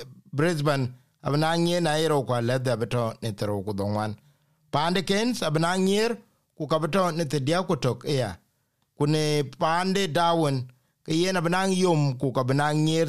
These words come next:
thin ya, kwa letho bi dhiau ke to ni thi dia ku ngwan. Ke ka ke ka ke bo ne S B S Dinka Radio ne ye kole, iran wana de ke in ping, de ke in tit, ne ngu wata ko wana nga jui wen bi ben ye men.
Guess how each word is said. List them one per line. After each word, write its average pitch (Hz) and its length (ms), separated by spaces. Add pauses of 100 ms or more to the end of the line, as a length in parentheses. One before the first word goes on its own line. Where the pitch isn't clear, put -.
thin 151 200
ya, 123 240 (380)
kwa 131 160
letho 165 320
bi 147 100
dhiau 143 240
ke 156 160
to 135 260
ni 127 140
thi 120 160
dia 127 260
ku - 160 (260)
ngwan. 127 380 (600)
Ke 180 120
ka 185 140
ke 202 160
ka 175 160
ke 190 120
bo 185 320
ne 151 160
S 143 200
B 156 140
S 160 80
Dinka 175 320
Radio 151 300
ne 127 100
ye 139 120
kole, 139 460
iran 139 340
wana 139 260
de 143 100
ke 147 100
in 147 140
ping, 196 320 (480)
de 151 160
ke 160 80
in 190 200
tit, 247 280 (400)
ne 131 80
ngu 190 180
wata 233 260
ko 214 120
wana 180 280
nga 196 140
jui 175 160
wen 180 180
bi 175 80
ben 180 260
ye 156 140
men. 120 320